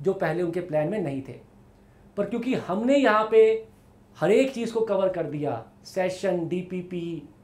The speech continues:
previous year, mock test, तो इसी चीज़ को कुछ और institutes ने भी कॉ-, मतलब, I will not say copy, they incorporated it and it's very good, क्योंकि finally फ़ायदा बच्चों का होता है। हम भी बहुत चीज़ें ऐसी होती हैं जो दूसरों से सीखते हैं,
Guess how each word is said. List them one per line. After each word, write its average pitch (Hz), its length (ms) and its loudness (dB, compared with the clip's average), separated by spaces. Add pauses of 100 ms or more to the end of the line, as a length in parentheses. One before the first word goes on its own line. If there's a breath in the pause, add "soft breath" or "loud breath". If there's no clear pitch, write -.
(120)
previous 185 460 -2
year, 165 240 -2
mock 165 360 0
test, - 300 -4 (520 soft breath)
तो - 60 -12
इसी 254 280 -4
चीज़ 220 240 -6
को 233 120 -4
कुछ 214 220 -10
और 165 280 -2
institutes 175 400 -6
ने 175 60 -2
भी - 60 -6
कॉ-, 160 260 -6
मतलब, 156 360 -4 (180 loud breath)
I - 20 0
will 277 140 4
not 320 120 2
say 349 100 0
copy, 180 360 2
they 220 220 2 (280)
incorporated 156 680 0
it - 500 -20
and 190 40 -6
it's 220 180 -6
very 180 180 -4
good, 135 240 -8 (540)
क्योंकि 202 180 -4
finally 202 380 -4
फ़ायदा 170 200 0
बच्चों 147 240 -6
का 139 100 -6
होता 117 240 -8
है। - 100 -14 (500)
हम 262 180 4
भी 311 100 4
बहुत 262 280 2
चीज़ें 254 160 2
ऐसी 240 120 2
होती 233 180 4
हैं 269 80 2
जो 262 40 2
दूसरों 240 220 -2
से 240 60 -6
सीखते 262 340 -4
हैं, 151 180 -6